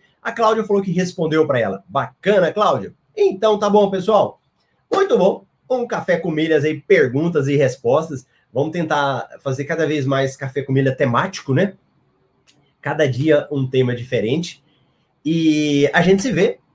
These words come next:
meio-dia. Ho-, hoje é dia de mentoria renda extra. E os alunos do meta M R turma treze, hoje à noite nós vamos ter aí alunos pra, da turma treze. E dos meus alunos da comunidade avançada, é sempre quarta de quinze em quinze dias. Nessa semana vai ser na quinta.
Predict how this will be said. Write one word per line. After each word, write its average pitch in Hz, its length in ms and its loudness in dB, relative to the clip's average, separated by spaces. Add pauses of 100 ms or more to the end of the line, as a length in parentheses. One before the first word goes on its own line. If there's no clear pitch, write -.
(140)
meio-dia. 226 640 0
Ho-, 160 220 2
hoje 185 200 0
é 170 40 0
dia 156 140 -4
de 156 100 -4
mentoria 147 420 0
renda 151 240 2
extra. 170 380 0
E 220 120 -4
os 240 120 -4
alunos 233 520 0
do 226 80 -4
meta 196 220 2
M 143 120 2
R 156 140 0
turma 185 440 -2
treze, 175 640 -2 (340)
hoje 233 460 8
à 226 100 -4
noite 208 400 0
nós 185 200 0
vamos 165 140 -4
ter 160 140 -6
aí 139 320 -2
alunos 131 680 -2
pra, 117 400 -2
da 117 100 -6
turma 131 280 -2
treze. 139 440 -4 (400)
E 277 120 -6
dos 302 100 -6
meus 240 180 2
alunos 196 280 2
da 196 100 -2
comunidade 156 340 2
avançada, 147 680 -2 (180)
é 180 140 -2
sempre 233 340 -2
quarta 208 440 0
de - 100 -14
quinze 214 240 -4
em - 40 -12
quinze 220 200 -2
dias. 165 260 0
Nessa 135 240 -2
semana 165 380 2
vai 170 100 2
ser 175 160 -4
na 175 200 -2
quinta. 185 600 0